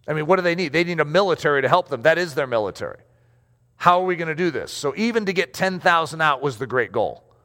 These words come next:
And then, of course, as I said, the National Day of Prayer. Churchill has an idea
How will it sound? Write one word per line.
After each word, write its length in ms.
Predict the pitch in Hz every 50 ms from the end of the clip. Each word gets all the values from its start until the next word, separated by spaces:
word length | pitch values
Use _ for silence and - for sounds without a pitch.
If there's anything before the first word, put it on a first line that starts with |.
| _ _ _ _ _ _ _ _ _ _ _ _ _ _ _ _
And 200 | 143 139 139 139
then, 260 | 131 131 131 127 123
of 120 | 113 -
course, 280 | - 120 107 101 - -
as 160 | 104 98 -
I 80 | 104 101
said, 300 | 92 - - 92 87 80
the 80 | 92
National 420 | 87 85 80 76 - - - 82 80
Day 180 | - 87 80
of 200 | 73 71 - _
Prayer. 340 | - - 92 65 50 - - _ _ _ _ _ _ _ _ _ _ _ _ _ _ _ _ _ _ _ _ _ _ _ _ _ _ _ _ _ _
Churchill 500 | _ - 262 269 - - - 208 190 170
has 260 | 131 123 160 165 147 170
an 80 | 165
idea 600 | 147 143 135 135 123 143 165 123 82 60 - -